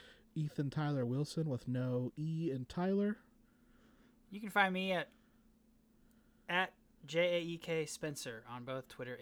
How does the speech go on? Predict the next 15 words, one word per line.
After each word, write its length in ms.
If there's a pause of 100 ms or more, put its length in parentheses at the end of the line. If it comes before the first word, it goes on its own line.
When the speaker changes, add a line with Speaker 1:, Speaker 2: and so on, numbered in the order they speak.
Speaker 2:
and 120
Instagram. 560 (1000)
Speaker 1:
Yeah. 200 (400)
And 220
then, 260
um, 540 (260)
next 300
week, 340 (380)
we're 160
gonna 220
have, 540 (420)
as 300
of 120
right 220
now 500